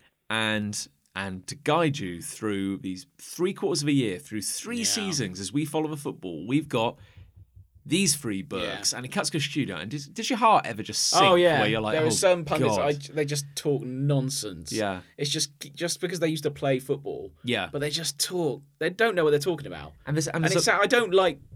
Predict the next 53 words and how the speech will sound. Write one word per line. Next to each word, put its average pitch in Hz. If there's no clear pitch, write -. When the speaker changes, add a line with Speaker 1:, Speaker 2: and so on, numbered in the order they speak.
Speaker 2:
wailing 151
on 110
people 107
who 147
Speaker 1:
No. 117
Speaker 2:
I 127
don't 127
know 104
for -
no 127
pe-, 151
real 127
reason, 117
but 120
some 196
of 139
them, 120
Martin 156
Keown 101
is 101
the 101
worst, 90
I 104
think. -
It's 269
just 196
nonsense. 123
It's 151
just 190
words. 139
Just -
fill 185
the, 180
fill 202
the 196
gaps 151
with 151
words. 107
Any 190
words 147
will 151
do. 113
Speaker 1:
But 175
then, 185
but 165
that's, -
that's 165
the 151
thing 214
though, 95
'cause 139
I 139
guess, 151